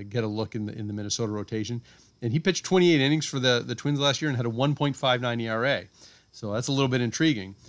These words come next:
Across three levels in the minors last season, Dobnak had a two point zero seven E R A, zero point nine eight whip. Strikeout rate was seven point three per nine innings. Uh, so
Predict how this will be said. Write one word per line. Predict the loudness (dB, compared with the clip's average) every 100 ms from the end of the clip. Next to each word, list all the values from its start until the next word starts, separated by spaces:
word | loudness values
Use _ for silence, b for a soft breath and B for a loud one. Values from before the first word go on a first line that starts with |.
| b b -20 -20 _ -6
Across | -6 2 2 4
three | 2 2
levels | 4 2 0
in | 0
the |
minors | 2 2 2 2
last | 2 2
season, | 0 0 -2
Dobnak | 0 0 0 -2
had | -2
a |
two | -2 -2
point | 0 -2
zero | 0 0
seven | 2 2 2
E | 0
R | 2
A, | 4 2
zero | 0 -4 -6
point | -4 -2
nine | -2 -2
eight | -4
whip. | 2 2 2 B B B B B B
Strikeout | 0 6 6 8 6 6
rate | 4 4
was | 2
seven | 4 4 4
point | 2 0
three | 2 0
per | 2
nine | 2 4 4
innings. | 4 4 4 -2 b b b b -10
Uh, | -6 -6
so | -4 0 2 4 2